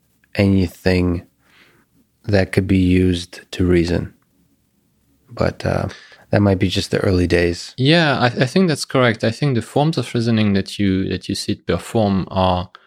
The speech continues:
Speaker 2: basically just reproducing patterns that it has seen in training data. So of course, if you're trained on, uh, the entire web, then you can produce an illusion of reasoning in many different situations, but it will break down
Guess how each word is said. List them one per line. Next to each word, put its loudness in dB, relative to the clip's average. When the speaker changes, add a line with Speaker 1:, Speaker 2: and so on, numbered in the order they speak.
Speaker 2:
basically 0
just -2
reproducing -2
patterns -2
that -6
it -20
has -8
seen -2
in -4
training -6
data. -4
So 0
of -2
course, 2
if -2
you're -2
trained 0
on, -2
uh, -4
the 0
entire 2
web, -2
then 2
you 2
can -4
produce -2
an 2
illusion 0
of -6
reasoning -8
in 0
many 2
different -8
situations, -12
but 2
it -2
will -2
break 0
down -4